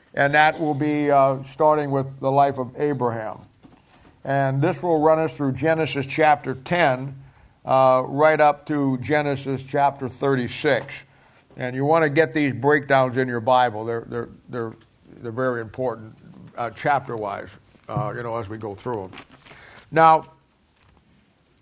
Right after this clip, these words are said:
we find, we know that the theme of the Old Testament, uh, is the kingdom of heaven. We know that.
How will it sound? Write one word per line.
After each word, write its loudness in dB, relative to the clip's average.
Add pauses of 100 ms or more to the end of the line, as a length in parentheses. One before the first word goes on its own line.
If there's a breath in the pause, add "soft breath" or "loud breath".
(680 loud breath)
we 0
find, 4 (880)
we 2
know 8
that 4
the -2
theme 2
of 4
the 4
Old 6
Testament, -2 (720 loud breath)
uh, 4
is 0
the -6
kingdom -2
of -2
heaven. 0 (140)
We -4
know 2
that. -8